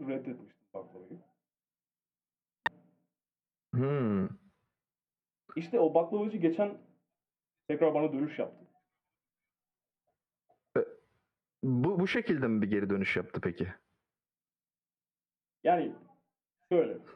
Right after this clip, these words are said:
Speaker 1: Başka sorunları varmış dükkanda.
Speaker 2: Hı hı.
Speaker 1: Bunun için benden bilgi almak istediler.
Speaker 2: Ee?
Speaker 1: Elimde olanı verdim. Sonra bana
Speaker 2: Tamam.
Speaker 1: şey diye sordular.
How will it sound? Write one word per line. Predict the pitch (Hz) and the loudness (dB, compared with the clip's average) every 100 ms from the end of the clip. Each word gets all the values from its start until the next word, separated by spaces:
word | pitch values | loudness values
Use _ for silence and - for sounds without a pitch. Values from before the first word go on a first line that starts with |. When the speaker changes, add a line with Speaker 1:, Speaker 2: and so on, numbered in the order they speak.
| _ _ _ _ _ _ _ _ _ - | _ _ _ _ _ _ _ _ _ -2
Speaker 1:
Başka | 151 - | -2 0
sorunları | - 160 151 143 131 | 0 2 2 0 0
varmış | 101 85 - - _ _ _ _ _ 123 | -2 -6 -18 -20 _ _ _ _ _ -12
dükkanda. | - - 87 92 87 _ _ _ _ _ _ _ _ _ _ _ _ 135 | -10 -10 -10 -12 -16 _ _ _ _ _ _ _ _ _ _ _ _ -2
Speaker 2:
Hı | |
hı. | 131 | 0
Speaker 1:
Bunun | 104 156 | 2 2
için | 254 160 | 0 0
benden | 151 156 151 | 0 0 -2
bilgi | 127 147 | -2 0
almak | 160 120 - | 0 -2 -10
istediler. | - - 120 - _ _ _ _ _ _ _ - - - - _ - | -16 -14 -14 -16 _ _ _ _ _ _ _ -20 -20 -20 -20 _ -2
Speaker 2:
Ee? | 113 98 - - - - - - _ _ _ _ _ _ _ _ | 0 0 -4 -10 -16 -16 -16 -20 _ _ _ _ _ _ _ _
Speaker 1:
Elimde | - 196 214 | -6 -2 0
olanı | 196 196 196 | 0 0 0
verdim. | 202 190 - - _ _ _ _ _ _ _ _ 135 | 2 2 0 -10 _ _ _ _ _ _ _ _ -6
Sonra | 127 139 147 | -2 2 2
bana | - - - | 0 -8 0
Speaker 2:
Tamam. | 123 98 120 | 2 2 0
Speaker 1:
şey | 151 131 | 0 0
diye | 120 - | -4 -6
sordular. | 113 98 90 87 | -12 -14 -14 -16